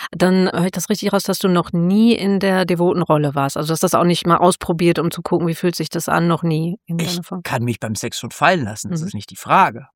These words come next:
Speaker 2: Aber ich bin nicht devot, kein Stück.
Speaker 1: Wie ist das mit dem Sadismus? Du hast ja gesagt, du bist sadistisch.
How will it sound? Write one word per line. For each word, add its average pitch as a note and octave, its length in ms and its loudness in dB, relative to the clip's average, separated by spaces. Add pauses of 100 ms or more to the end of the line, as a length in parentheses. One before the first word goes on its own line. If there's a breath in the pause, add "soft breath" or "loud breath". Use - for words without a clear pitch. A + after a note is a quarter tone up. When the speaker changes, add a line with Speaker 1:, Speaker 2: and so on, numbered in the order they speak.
(140)
Speaker 2:
Aber A#2 240 -10 (160)
ich - 180 -20
bin G#2+ 160 -10
nicht G#2 200 -14
devot, - 520 -16
kein - 240 -8
Stück. - 340 -10 (520 loud breath)
Speaker 1:
Wie F3+ 100 0
ist F#3 140 -2
das F#3+ 120 2
mit G3 220 4
dem F3+ 260 6
Sadismus? D#3+ 480 2
Du E3+ 60 -8
hast D3+ 80 -10
ja F3 80 -2
gesagt, D#3+ 260 -6
du F3 40 -10
bist E3+ 160 -6
sadistisch. F3 640 -4